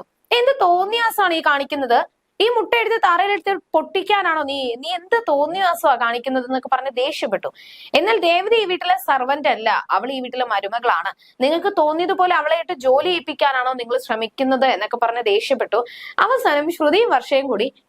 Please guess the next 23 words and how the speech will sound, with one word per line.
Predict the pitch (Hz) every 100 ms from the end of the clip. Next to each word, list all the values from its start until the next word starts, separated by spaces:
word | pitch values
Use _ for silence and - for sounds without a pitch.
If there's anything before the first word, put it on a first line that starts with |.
| _
പുറത്തു | 254 269 392
പോയി | 339
കഴിക്കാമെന്ന് | 302 233 202 208 247 240
പറഞ്ഞുകൊണ്ട് | 226 190 196 175
പുറത്തോട്ട് | 254 226 208 226 240
ഇറങ്ങിപ്പോയി. | 180 180 - 135 _ _ _ _
എന്നാൽ | 185 254 302
ഈ | 285 339
ദേഷ്യമെല്ലാം | 320 339 - 311 294
ചന്ദ്രമതിയുടെ | 294 233 240 240 262
മനസ്സിലുണ്ടായിരുന്നു. | 269 202 - 247 202 214 180 208 277 _ - _
രേ-, | 320 349 302
സച്ചി | 302 359 349
പോയതിന്റെ | 415 403 381 381
പിന്നാലെ | 381 349 349 349
തന്നെ | 330 339
രേവതിയോട് | 294 254 262 302 311
ഇതിനെപ്പറ്റി | 269 269 277 302
ചോദിച്ച് | 294 247 233 -
ദേഷ്യപ്പെടുകയും | 254 208 240 262 269 240 208 302 - - -
വർഷയും | 294 294 294 427 440 440
ശ്രുതിയും | - 294 285 311 339
വരുമ്പോഴത്തേക്കും | 262 240 226 247 247 254 240